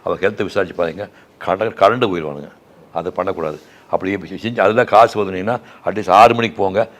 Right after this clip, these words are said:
நைட் ஒரு மணி வரை க்ளோஸ் பண்ணிங்க, மிச்சம் டைம் இருக்குது. அட்லீஸ்ட், அட்லீஸ்ட் இரவுல வந்து ஒன்றுலேருந்து ஏழு தூங்கறதுக்காக வாய்ப்பு கிடைக்கும். சிக்ஸ் பி எம் to சிக்ஸ் ஏ எம் வந்து ஒர்க் பண்ணி பத்து வருஷம்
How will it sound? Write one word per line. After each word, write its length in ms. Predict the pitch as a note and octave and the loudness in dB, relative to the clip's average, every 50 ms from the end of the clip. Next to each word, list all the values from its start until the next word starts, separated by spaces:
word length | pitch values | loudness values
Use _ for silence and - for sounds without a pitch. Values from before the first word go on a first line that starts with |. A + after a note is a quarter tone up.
| - - | -12 -4
நைட் 180 | - F#2+ G#2 - | -2 -2 -2 0
ஒரு 180 | F#2+ F#2+ G2 F#2+ | 0 -2 -2 -2
மணி 120 | F#2+ G2+ | -2 -2
வரை 140 | G2 F#2 - | -2 -2 0
க்ளோஸ் 240 | F#2 F2+ E2+ - D#2+ | -2 -2 -2 -4 -12
பண்ணிங்க, 240 | D2 C2+ B1+ B1+ B1+ - _ _ _ _ - - - - - - | -16 -16 -16 -20 -20 -20 _ _ _ _ -20 -20 -20 -18 -12 -10
மிச்சம் 280 | G2+ - C3+ A#2 G2+ | -4 2 2 2 2
டைம் 260 | F2+ F2+ F2+ F#2+ F2+ | 2 0 0 0 0
இருக்குது. 220 | E2 C#2+ C#2 C2 D2 | -2 -8 -10 -12 -14
அட்லீஸ்ட், 280 | D2 E2+ F2+ D#2+ - - - - - | -10 -10 -10 -10 -10 -18 -16 -8 -8
அட்லீஸ்ட் 280 | F#2+ A2 A2+ G2+ G2 | -6 -4 -4 -2 2
இரவுல 160 | G#2+ A#2+ A#2+ | 2 4 4
வந்து 300 | A2+ A#2 A2+ G#2+ G#2 A2 | 4 2 0 0 -2 -2
ஒன்றுலேருந்து 380 | A#2 G#2+ A2+ A#2 A2+ G#2+ G#2 - - - - - | -2 -2 -4 -4 -4 -4 -6 -8 -10 -12 -6 -2
ஏழு 160 | G#2 G#2 G2+ | 0 0 0
தூங்கறதுக்காக 380 | G2+ G#2 G2+ G2 F2 G2+ G2 | 0 -2 -8 -6 -2 0 0
வாய்ப்பு 260 | F2+ E2+ E2 F2 - - | 0 0 -2 -4 -6 -8
கிடைக்கும். 300 | E2+ D#2+ D2 D2+ - - _ - - - - _ _ _ - | -10 -10 -10 -14 -16 -20 _ -20 -20 -20 -20 _ _ _ -20
சிக்ஸ் 400 | - - - E2 D#2+ - - - - - | -18 -12 -12 -12 -12 -12 -14 -16 -8 -2
பி 160 | A#2 C3 C#3 | 2 4 4
எம் 160 | C#3 C3 A#2+ | 4 4 2
to 80 | A2 G#2+ | -4 -8
சிக்ஸ் 280 | - - F#2+ - - | -8 -10 -12 -6 0
ஏ 80 | G#2+ A#2+ | 2 4
எம் 80 | B2 A2 | 4 2
வந்து 280 | G#2 G2+ F#2+ F#2+ F#2+ F#2+ | 0 -4 -8 -8 -6 -6
ஒர்க் 120 | F#2 F#2 | -6 -6
பண்ணி 240 | - - G2 G2 F2+ - - - - - | -6 -8 -8 -8 -10 -16 -18 -20 -8 -2
பத்து 240 | - G2 G2 - G#2+ | 0 0 0 0 -4
வருஷம் 320 | G#2+ - - B2+ A2+ G#2+ | -4 -2 -2 -2 -4 -4